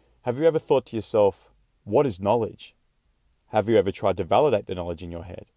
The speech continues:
I'm not talking about the one plus one equals two knowledge. I'm talking about the knowledge that is the one, the plus, the equals, and the two.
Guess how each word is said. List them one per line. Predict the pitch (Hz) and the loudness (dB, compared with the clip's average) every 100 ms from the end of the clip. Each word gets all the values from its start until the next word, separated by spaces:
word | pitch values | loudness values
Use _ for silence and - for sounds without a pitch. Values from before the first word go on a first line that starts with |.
| _ _ - | _ _ -6
I'm | 113 | -4
not | 156 | -2
talking | 156 127 131 | -2 -2 0
about | 98 98 | 0 0
the | 95 | -2
one | 87 101 | -2 -2
plus | 92 95 90 98 | -2 -6 -6 -6
one | 92 | -6
equals | 90 87 87 | -8 -10 -12
two | - 143 | -6 -4
knowledge. | 123 87 95 - _ _ | -4 -6 -12 -20 _ _
I'm | 101 | -4
talking | 101 127 120 113 | 0 0 0 -4
about | 98 | -4
the | 101 | -4
knowledge | 95 98 90 | -4 -4 -4
that | 92 101 _ | -8 -8 _
is | 127 143 120 | -4 -4 -2
the | |
one, | 95 90 - 101 _ _ _ | -4 -4 -12 -20 _ _ _
the | 123 | -6
plus, | - 127 104 - - _ _ | 0 0 0 -6 -16 _ _
the | 107 | -6
equals, | 131 131 110 92 - - _ | -4 -6 -6 -10 -10 -18 _
and | 110 90 | -4 -4
the | |
two. | 78 139 113 | -6 -2 -2